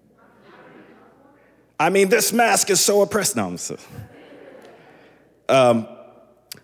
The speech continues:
so children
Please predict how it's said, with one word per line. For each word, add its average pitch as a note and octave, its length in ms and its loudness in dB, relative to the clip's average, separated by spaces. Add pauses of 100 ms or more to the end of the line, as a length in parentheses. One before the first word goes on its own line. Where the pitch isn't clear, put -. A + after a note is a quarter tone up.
(380)
so - 840 0 (1040)
children C#3+ 1120 0